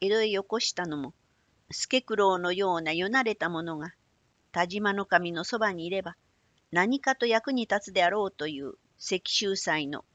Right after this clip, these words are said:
親心からであった。その助九郎が、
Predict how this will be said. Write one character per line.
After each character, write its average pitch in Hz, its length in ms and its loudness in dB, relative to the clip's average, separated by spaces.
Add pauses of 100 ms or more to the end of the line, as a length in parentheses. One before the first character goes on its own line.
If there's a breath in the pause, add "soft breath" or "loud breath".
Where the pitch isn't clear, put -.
親 226 160 0
心 247 380 -4
か 175 120 0
ら 165 140 2
で 214 140 -4
あ 160 60 -6
っ - 60 -16 (160)
た。 - 140 -16 (2500)
そ 220 240 0
の 214 140 2
助 - 280 -2
九 233 140 -6
郎 165 240 2
が、 143 180 -8